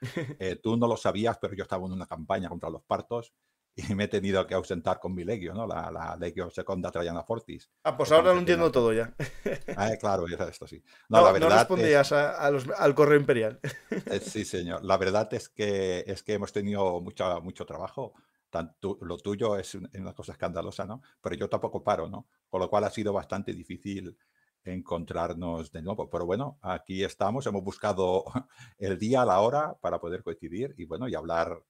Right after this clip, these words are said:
Speaker 2: en este caso, en mi caso, que me encanta Roma, y en tu caso, la historia militar, pues vamos a coincidir.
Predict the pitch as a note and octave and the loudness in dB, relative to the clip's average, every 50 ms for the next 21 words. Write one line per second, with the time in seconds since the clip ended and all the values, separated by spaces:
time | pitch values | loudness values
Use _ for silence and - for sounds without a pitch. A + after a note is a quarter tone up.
0 | _ - F#2 E2+ E2 - - F2 - F2+ E2+ E2 - - E2+ E2+ E2 F2 F#2 - | _ -14 -12 -12 -10 -10 -10 -10 -6 -6 -6 -6 -6 -8 -6 -6 -6 -6 -4 0
1 | G#2+ G2+ - - G2+ - - F#2 F2 F2 E2 E2+ - G2 F#2+ - F#2 F2+ F2+ G2+ | 0 0 0 -2 -8 -4 -4 -4 -4 -4 -8 -6 -6 -8 -6 -6 -8 -8 -6 -4
2 | A#2+ B2+ A2 E2 - - - F2+ E2+ - - D#2+ - _ _ _ _ _ - G2 | -4 -6 -6 -8 -10 -14 -14 -12 -14 -12 -14 -14 -16 _ _ _ _ _ -14 -14
3 | - - F#2 F#2 F2+ F2 F2 E2 F2 - A2+ A2+ - - F2 E2 F2 F2 E2+ - | -8 -6 -6 -6 -6 -6 -8 -8 -4 -4 -4 -4 -4 -6 -4 -4 -4 -6 -6 -10
4 | E2+ - F2+ - - E2 E2 F2 - | -12 -12 -12 -12 -12 -14 -14 -14 -20